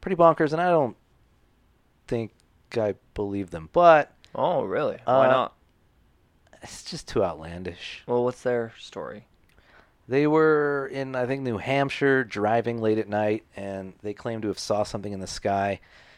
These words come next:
Speaker 1: And then they got home, like, three hours later than expected, and they had, like, weird rashes on their skin.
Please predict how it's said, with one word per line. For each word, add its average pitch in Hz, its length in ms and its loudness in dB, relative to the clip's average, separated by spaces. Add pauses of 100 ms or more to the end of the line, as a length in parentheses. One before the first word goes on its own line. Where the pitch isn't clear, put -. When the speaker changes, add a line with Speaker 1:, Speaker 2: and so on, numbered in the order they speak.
(100)
Speaker 1:
And 113 160 -12
then 110 320 -8
they 101 100 -12
got 110 260 -4
home, 104 480 -4 (440)
like, 107 100 -16
three 117 260 0
hours 101 320 0
later 101 260 0
than 95 120 -6
expected, 98 640 -4 (520)
and 98 360 -12
they 90 80 -10
had, 101 180 -8
like, 95 180 -6
weird 92 260 -6
rashes 92 440 -8
on 98 100 -6
their 98 100 -8
skin. 104 460 -8